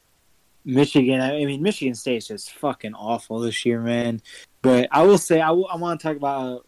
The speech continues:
a, a few things real quick from my experience there. I mean, you know, Spartan Stadium, it, it's definitely cool, man. They need to get rid of the fucking steep-ass, uh,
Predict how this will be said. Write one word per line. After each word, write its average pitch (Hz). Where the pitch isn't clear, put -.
a, 135
a 117
few 143
things 131
real 123
quick 131
from 127
my 120
experience 123
there. 120
I -
mean, 113
you 135
know, 131
Spartan 160
Stadium, 143
it, 127
it's 135
definitely 131
cool, 135
man. 123
They 127
need 165
to 156
get 135
rid 135
of 123
the 113
fucking 127
steep-ass, 139
uh, 117